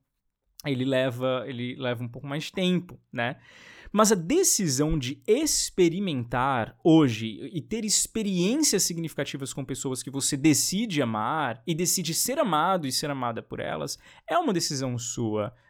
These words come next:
a ser tomada. Voltando, então, talvez ao começo desse episódio, felicidade, felicidade, ela vem de dentro ou ela vem de fora? Ela vem de dentro. Depois de você acolher dentro de si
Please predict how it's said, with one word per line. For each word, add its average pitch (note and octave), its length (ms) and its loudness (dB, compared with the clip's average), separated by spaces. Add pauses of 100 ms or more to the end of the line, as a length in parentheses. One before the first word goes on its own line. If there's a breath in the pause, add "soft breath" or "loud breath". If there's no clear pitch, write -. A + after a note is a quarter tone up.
a A2+ 120 -2
ser G2+ 380 -2 (360)
tomada. G2+ 580 -2 (720 loud breath)
Voltando, A3 600 4
então, C3 760 0
talvez A#2+ 360 0
ao A#2 80 2
começo A#2+ 460 -2
desse A2 240 -6
episódio, A2+ 640 -4
felicidade, B2 1120 0
felicidade, A#2+ 640 -4
ela C3+ 100 0
vem E3+ 140 2
de F#3 120 4
dentro G3 420 2
ou F3 60 0
ela D3 100 -2
vem B2 160 -4
de A#2+ 100 -8
fora? G2+ 520 -8
Ela F#3 120 0
vem A3+ 140 2
de B3+ 100 0
dentro. F3+ 560 -2 (880 loud breath)
Depois E3 920 0
de C#3 140 -8
você D#3+ 320 -4
acolher B2+ 640 -2
dentro B3 400 0
de B2 180 -4
si F#3 460 -4